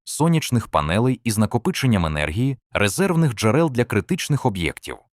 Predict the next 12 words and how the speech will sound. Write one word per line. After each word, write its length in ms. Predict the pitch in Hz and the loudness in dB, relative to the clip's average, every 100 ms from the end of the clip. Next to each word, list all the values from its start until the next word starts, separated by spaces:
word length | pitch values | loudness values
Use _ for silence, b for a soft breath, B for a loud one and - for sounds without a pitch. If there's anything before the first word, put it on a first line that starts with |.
| _ _ | _ _
Усе 360 | 80 - 87 82 | -6 -4 -4 -4
це 180 | - | -2
створює 500 | 147 - 135 190 180 | -4 -4 -2 2 2
більш 380 | 160 117 190 156 | 0 0 -2 0
гнучку 460 | 113 131 131 - 127 | 2 2 2 0 0
архітектуру, 760 | 101 - - - 92 78 53 - _ | 2 -2 -6 -6 -4 -4 -6 -12 _
яка 360 | 73 76 - 190 | -4 -2 2 2
не 120 | 185 | 2
зламається 600 | 151 170 190 190 170 - | 2 2 2 2 0 0
від 160 | 113 104 | 0 2
одного 360 | 95 85 82 | 0 0 0
удару, 420 | 73 76 101 151 | 0 0 0 0